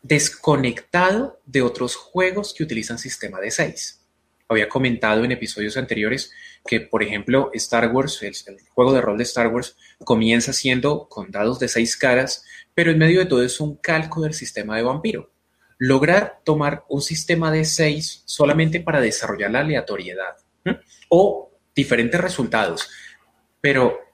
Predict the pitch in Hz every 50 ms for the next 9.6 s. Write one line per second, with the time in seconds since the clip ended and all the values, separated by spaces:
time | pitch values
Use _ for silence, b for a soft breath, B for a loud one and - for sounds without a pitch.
0 | _ _ - - 160 151 151 165 165 175 175 170 196 170 - - - 120 120 -
1 | - 170 175 175 170 165 160 - - 160 151 123 120 - - - _ _ _ _
2 | _ _ _ 185 277 - - _ _ _ _ _ _ _ _ _ _ _ 123 -
3 | - 208 202 - - - 294 294 - 240 180 220 185 - - - b b b b
4 | b b b - 127 - - 190 226 226 - 226 165 - - 107 101 92 - -
5 | - - - - 185 220 226 - 214 - - - 98 90 85 - - 214 277 -
6 | - - - - - - _ _ _ _ _ _ _ - 196 - B B B B
7 | - 139 143 - 170 175 - - - 214 175 143 135 - 170 - - - _ _
8 | _ _ _ _ _ _ _ - - - 156 147 - - - 147 131 127 120 -
9 | - 170 175 190 202 208 233 240 247 240 - -